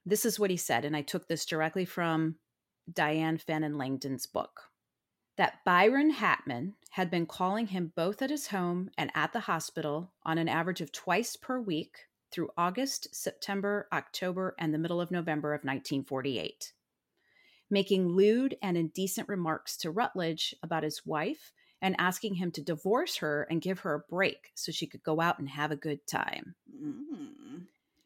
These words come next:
Speaker 1: Rutledge stated that he drove to Cedar Rapids on December fourteenth to talk to Hatman and to ask him to cease bothering him and his wife. He intended to offer Hatman money if the talk failed. On arriving in Cedar Rapids, he went to room seven two nine of the Roosevelt Hotel.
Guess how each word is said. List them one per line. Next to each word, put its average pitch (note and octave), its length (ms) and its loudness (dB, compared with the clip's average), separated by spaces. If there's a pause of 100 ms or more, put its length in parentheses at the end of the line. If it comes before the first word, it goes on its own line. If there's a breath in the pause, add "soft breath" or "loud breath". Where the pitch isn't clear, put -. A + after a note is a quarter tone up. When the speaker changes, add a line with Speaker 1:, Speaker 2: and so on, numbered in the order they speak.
(280)
Speaker 1:
Rutledge G3+ 400 8
stated F#3+ 440 4
that F3 120 2
he E3 100 2
drove F3+ 420 2
to C#4+ 80 0
Cedar B3+ 240 0
Rapids F#3+ 440 -2
on E3+ 120 -2
December E3 400 -2
fourteenth F#3 680 -4
to E3+ 100 -10
talk - 340 0
to F3+ 100 -4
Hatman E3 560 -2 (120)
and F#3+ 120 0
to - 120 0
ask G#3 260 4
him G#3 120 0
to F3+ 80 -4
cease - 420 -2
bothering F3 580 0
him E3+ 220 0
and D#3 80 2
his D3 180 -2
wife. - 400 -2 (320)
He - 180 -2
intended G#3 520 4
to - 100 -2
offer D3+ 300 0
Hatman D#3 400 0
money F3 480 0 (240)
if F3+ 100 -6
the - 80 -4
talk B2+ 300 -4
failed. B2 500 -4 (580)
On F3+ 180 6
arriving G#3+ 560 6
in D#3+ 100 4
Cedar D#3 240 0
Rapids, B2 640 -2
he - 160 0
went - 200 -4
to G#3+ 120 -2
room G#3 180 0
seven F#3+ 340 0
two B3+ 200 -2
nine E3+ 300 2
of E3+ 100 -2
the E3 100 -2
Roosevelt C#3 520 0
Hotel. - 480 -4